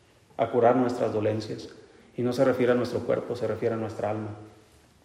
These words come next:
Está hablando del pecado, está hablando de la condenación del infierno. Y Cristo con su sangre, hermanos, nos dio el remedio. Entonces, cualquier persona que quiera ser salva,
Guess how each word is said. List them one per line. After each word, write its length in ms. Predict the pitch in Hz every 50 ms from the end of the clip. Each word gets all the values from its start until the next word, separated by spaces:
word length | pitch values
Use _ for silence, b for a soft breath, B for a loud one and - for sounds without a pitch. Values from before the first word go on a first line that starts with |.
| _ -
Está 140 | - - 120
hablando 280 | 117 117 120 120 123 120
del 80 | 110 104
pecado, 480 | - - - - 113 110 120 127 123 120
está 160 | - - 117
hablando 280 | 113 117 120 120 123
de 60 | 123 120
la 140 | 110 -
condenación 560 | 120 117 107 104 110 104 101 - - 131 131 131
del 100 | 123 113
infierno. 440 | 110 101 110 120 120 117 117 110 95 - - - - b b b b b b b
Y 120 | - 110
Cristo 380 | - 135 143 160 - - 147 139
con 140 | 139 131 127
su 100 | 127 123
sangre, 380 | - 151 160 160 147 127 117
hermanos, 420 | 110 107 117 113 117 113 - - - - - - - 135
nos 220 | 117 113 107 104
dio 100 | 113 117
el 80 | 113 113
remedio. 440 | 117 120 110 113 110 107 104 104 104 107 - - - - - - - _ _ _ _ _ _ _ _ _ _ _ _ _ _ _ -
Entonces, 340 | 117 - 131 139 135 - -
cualquier 340 | - 120 110 - 147 151
persona 320 | 147 165 151 143 151 151 147
que 120 | 151 123
quiera 200 | - - 143 139
ser 200 | 135 - 127 123
salva, 340 | - 147 156 160 127 117 113